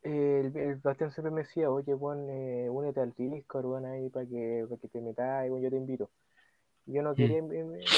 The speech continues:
Speaker 1: unirme al tiro, pues. Entonces pasó que unos días tuve casi como una semana sin hablar, pues, weón. No sé, porque sentía que quería despejarme un poco de no hablar tanto, weón, ¿me entendí?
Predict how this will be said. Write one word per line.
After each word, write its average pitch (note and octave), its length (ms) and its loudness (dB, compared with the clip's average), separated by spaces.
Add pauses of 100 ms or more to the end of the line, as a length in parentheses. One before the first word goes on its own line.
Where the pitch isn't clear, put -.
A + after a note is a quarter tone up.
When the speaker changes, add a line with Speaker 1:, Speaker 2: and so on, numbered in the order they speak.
(200)
Speaker 1:
unirme E3 220 2
al D#3 80 -2
tiro, B2 220 2
pues. G2+ 120 0
Entonces - 280 -6
pasó C3 280 0
que - 80 -4 (240)
unos C#3 240 2
días D3+ 320 4 (360)
tuve C#3+ 180 2
casi C3 260 -2
como B2+ 200 -2
una C3+ 100 0
semana C#3+ 340 2
sin D3+ 140 -2
hablar, C#3+ 260 4
pues, G2 120 -6
weón. G2+ 120 -10 (1120)
No C#3 80 -4
sé, E3+ 120 0
porque D#3 560 2
sentía D3+ 260 0
que D#3 120 0
quería D3+ 180 4
despejarme D3 500 0
un C#3 80 -8
poco C#3 560 4 (100)
de C#3 120 0
no C#3 140 -4
hablar C#3 180 -2
tanto, C3+ 300 -6
weón, G#2+ 160 -2
¿me G#2+ 60 -6
entendí? A#2+ 340 -10